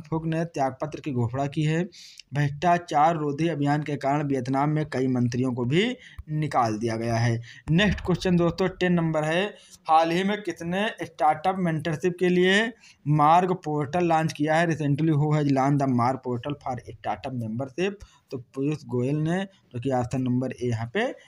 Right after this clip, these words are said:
राइट आंसर है। मार्ग प्लेटफॉर्म मेंटरशिप एडवाइजरी असिस्टेंट रेजिलेस और प्रोत क्षेत्र और कार्यों में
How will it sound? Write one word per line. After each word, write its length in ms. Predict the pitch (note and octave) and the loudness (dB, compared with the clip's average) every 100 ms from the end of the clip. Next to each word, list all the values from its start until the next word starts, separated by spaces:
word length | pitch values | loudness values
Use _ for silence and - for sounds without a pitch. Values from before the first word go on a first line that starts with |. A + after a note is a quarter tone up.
| _ D#3 | _ -4
राइट 300 | E3 B2 G#2 | -2 0 -2
आंसर 340 | A2 A2+ A#2 | -6 -4 -4
है। 180 | A#2 A#2+ A2+ - - | -2 -2 -4 -12 -6
मार्ग 300 | D3 D#3 F#3+ | 2 4 4
प्लेटफॉर्म 580 | F#3+ E3+ E3 D#3 D#3+ G3 F#3 F3 - _ _ _ - | 2 -2 0 2 2 4 2 -2 -6 _ _ _ -8
मेंटरशिप 580 | D3 E3 D3+ - G3 - | -4 -2 -4 -4 -4 -4
एडवाइजरी 460 | D3 C#3+ C#3 D#3 F#3 D3 | 0 0 2 0 0 -2
असिस्टेंट 680 | C#3+ C#3+ - F3+ F#3+ F3+ G3+ G3+ - - _ - | -4 -6 -2 0 2 2 0 -6 -20 -20 _ -10
रेजिलेस 680 | A#2+ C#3+ C#3 C#3+ D#3+ F#3 F3+ - - | -4 -2 0 2 2 0 -4 -10 -4
और 280 | C#3 D#3 D#3+ - _ _ | -2 -2 -4 -12 _ _
प्रोत 360 | C#3+ D#3 F#3 F#3 | -2 0 0 -2
क्षेत्र 460 | - D3 D3 D3 E3+ | -4 -2 -4 -4 -4
और 160 | C#3+ D3 | -2 -2
कार्यों 340 | C#3+ C3 C3+ D#3 | 0 -2 0 -2
में 120 | E3+ | -4